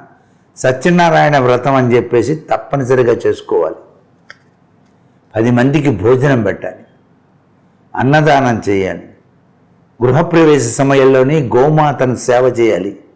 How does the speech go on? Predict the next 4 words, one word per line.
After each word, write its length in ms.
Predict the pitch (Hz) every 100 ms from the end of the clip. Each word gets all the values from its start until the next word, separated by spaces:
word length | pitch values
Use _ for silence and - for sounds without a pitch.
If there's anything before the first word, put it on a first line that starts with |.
| _ _ _ _ -
గోవుతో 600 | 95 123 170 175 175 196
లోపలికి 500 | 165 135 135 139 123
వెళ్ళాలి. 380 | 110 101 92 90 - _ _ _ _ _ _ _
ఇవన్నీ 800 | 110 104 113 127 127 101 101